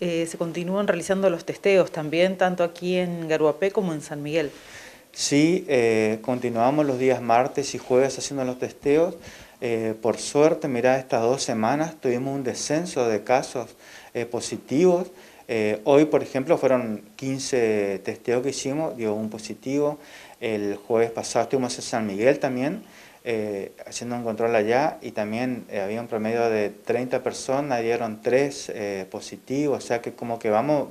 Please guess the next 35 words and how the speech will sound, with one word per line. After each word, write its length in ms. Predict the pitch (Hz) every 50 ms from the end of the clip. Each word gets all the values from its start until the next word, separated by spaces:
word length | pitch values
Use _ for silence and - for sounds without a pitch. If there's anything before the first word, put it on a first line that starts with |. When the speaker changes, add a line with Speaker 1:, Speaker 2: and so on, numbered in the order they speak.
| - -
Speaker 2:
bajaron 540 | - 104 107 - - - 131 143 156 151 135
los 100 | 120 -
casos. 500 | - - 113 113 113 - 117 101 - - - - - - - - - - - - - - - - - - - -
Speaker 1:
Le 120 | 208 202 202
preguntamos 520 | 196 220 220 214 226 226 294 320 330 277
también, 180 | 269 247 254 254
doctor, 300 | 254 240 254 - 247 240
acerca 400 | 233 233 - 233 233 - 247 240
de 80 | 220
la 80 | 202 190
vacunación 640 | 190 175 180 185 180 180 175 - 220 214 214 220 -
antigripal. 640 | - 175 175 175 180 165 156 151 - - 143 139 135 131 - - - - - - _ _ _ _ _ _ - - -
Speaker 2:
La 120 | 123 120
antigripal 440 | 117 110 127 120 117 113 - 127 -
también 380 | - 120 117 120 139 151 170 - - - - - - - - - -
se 120 | - 120
continúa 320 | 127 123 123 123 120 123
haciendo 280 | 117 - - 127 127 123
acá 180 | 117 - 123 120
en 80 | 120
el 60 | 113
centro 220 | - - 120 113 113
de 60 | 113
salud, 400 | - - 104 104 120 139 - -
también 340 | - 135 110 113 123 143 151
tienen 220 | 143 127 123 113
que 60 | 120
acercarse 680 | 117 - - 120 113 - - 123 127 - - - 214 233 - - - - - - - - - _ -
para 180 | 113 110 107
vacunarse, 480 | 107 107 113 110 110 120 131 135 - 156
o 20 |
sea, 240 | - - 139 127 120
todos 200 | - 120 113 113
los 120 | 107 101 107
días 360 | 120 127 135 135 113 110